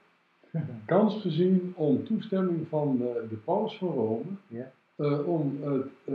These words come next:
Speaker 2: herstel van, eh, de, eh, heilige steden en de bedevaart en dergelijke, om die weer te herstellen.
Speaker 1: Ja.
Speaker 2: Dat is natuurlijk een prachtig verhaal, dat hier een pastoor zit die, eh, met zijn superieure het allemaal niet goed kan vinden, maar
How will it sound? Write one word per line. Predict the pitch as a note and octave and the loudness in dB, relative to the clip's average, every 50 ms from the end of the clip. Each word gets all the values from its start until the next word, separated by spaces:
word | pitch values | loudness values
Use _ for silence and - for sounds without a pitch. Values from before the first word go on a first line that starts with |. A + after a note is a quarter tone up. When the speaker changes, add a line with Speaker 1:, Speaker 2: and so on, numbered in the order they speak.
| C3 B2 A2 | 0 0 0
Speaker 2:
herstel | A#2 A#2+ A2 A2 - - - C#3+ C#3 E3 G3 A#3 A#3+ A#3 - - - _ _ _ _ _ _ _ _ _ | 0 0 -2 -2 -6 -4 2 4 6 6 6 6 4 2 -2 -8 -16 _ _ _ _ _ _ _ _ _
van, | _ - D#3 D#3 D3 D3 C3+ C3 C#3 C#3 B2+ | _ 0 2 2 2 2 2 0 -2 -4 -6
eh, | C3 C3 C3+ C3 A#2+ A#2 | -4 -2 -2 -2 0 2
de, | C3 C3 B2+ B2 A#2 A#2 A#2 A#2 A2+ A2+ A2+ - - _ | 2 4 4 4 2 2 0 0 -4 -8 -10 -14 -16 _
eh, | A#2+ A#2+ A2+ A2 A2 A2 G#2+ G#2+ A2 - - _ _ _ _ | -20 -18 -16 -16 -16 -16 -18 -18 -20 -20 -20 _ _ _ _
heilige | - B2+ C3+ B2 G#2+ - G2+ | -4 -2 0 0 0 -2 -6
steden | - - C3 C#3 D#3 F3+ F3+ F#3+ F#3 B2+ | -8 -2 0 0 2 2 0 -2 -2 -4
en | A#2+ G#2 G2+ F#2+ | -4 -6 -4 -2
de | G#2+ C3+ | 0 2
bedevaart | D#3 D#3+ - - - D3+ D3 D3 C#3+ - - | 2 2 0 -2 -2 -2 -2 -2 -2 -4 -6
en | C#3 C3 B2+ | -6 -6 -4
dergelijke, | C3 C3 B2 - - - | -4 -4 -6 -6 -10 -12
om | F3+ D#3+ D3+ C#3 | -10 -8 -6 -4
die | C3 B2 | -4 -2
weer | B2 A#2 - | -2 -2 -4
te | - - | -6 -14
herstellen. | - - - - - E3+ F3+ C#3+ A2 - F#3 | -14 -16 -18 -12 -10 -8 -6 -6 -6 -8 -8
Speaker 1:
Ja. | F#3+ - F#2+ - _ _ _ _ _ _ | -10 -12 -14 -16 _ _ _ _ _ _
Speaker 2:
Dat | A#2+ B2 | -4 -4
is | - - | -4 -4
natuurlijk | - D#3+ D3 B2+ A#2+ G#2+ | -4 -4 -4 -4 -4 -4
een | A2 | -4
prachtig | D3 E3 - - - - G#2 - | -4 -4 -4 -4 -6 -10 -12 -12
verhaal, | G#2+ A2 B2 D3+ C#3+ A#2+ G#2 A2 | -8 -6 -4 -4 -4 -4 -4 -4
dat | A#2 A2+ A2 - | -6 -6 -6 -4
hier | B2 C#3 C#3 A#2 | -4 -4 -2 -4
een | G#2 - - | -4 -6 -10
pastoor | - - - D#3+ E3+ E3 C#3+ - | -16 -10 -6 -4 -4 -2 -2 -4
zit | A2+ G#2 G2+ - - _ _ _ _ _ _ _ _ _ _ _ | -4 -6 -6 -8 -12 _ _ _ _ _ _ _ _ _ _ _
die, | - A2+ C3+ C3+ C3 B2 A#2+ A2+ A2+ A#2+ A2+ | -2 0 2 4 4 4 2 0 -2 -4 -2
eh, | A2 A2 G#2+ G#2+ G#2+ G#2+ A2 | -2 -2 -2 -4 -6 -6 -6
met | A2 A#2+ A#2 - - | -4 -4 -4 -4 -6
zijn | - A2+ G#2+ G2 | -6 -6 -6 -6
superieure | B2 C3+ - - G#2+ A2+ A#2+ C3+ D3+ D3 C#3 B2+ A2+ G#2+ | -6 -8 -8 -6 -2 0 0 2 0 0 0 -2 -2 -4
het | G2+ G#2 B2 | -4 -6 -6
allemaal | C3 C3 B2 A#2 A2+ A2 A2 A2 | -4 -2 -2 -2 -2 -4 -2 -2
niet | A#2+ A#2+ - - | -2 -2 -4 -6
goed | D3+ D3 - - | -12 -12 -10 -10
kan | A2 G#2+ - | -10 -8 -4
vinden, | B2+ C#3 D3 D3 D3 F3+ G3+ | -4 -2 -2 0 0 2 2
maar | A#3+ F#3 | 2 2